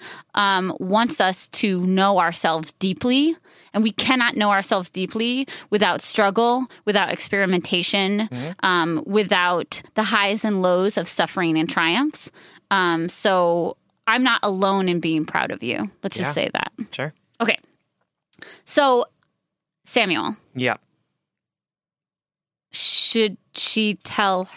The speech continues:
Speaker 1: her ex-husband how she feels?
Speaker 2: I'm gonna say yes. <laughs>
Speaker 1: I do. I, I feel that way too. Why do you?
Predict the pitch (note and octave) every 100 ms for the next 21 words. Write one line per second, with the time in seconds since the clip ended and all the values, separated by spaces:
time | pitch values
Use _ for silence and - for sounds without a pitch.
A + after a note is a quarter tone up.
0 | - F#3+ F3 F#3 - - F3 - F#3+ E3
1 | - D#3 D#3+ - F3 - - - - -
2 | - _ _ _ _ _ _ _ _ _
3 | _ _ E3+ C4 D4+ A#3+ F3 A#2 A2 G#2+
4 | - - - _ - - - F4 F#4 E4+
5 | - F4+ F4+ - - E4 F#4 - B3+ F4
6 | E4 G#4+ G4+ G4 F#4+ G4+ F#4+ A#3 C#4+ D#4
7 | E4+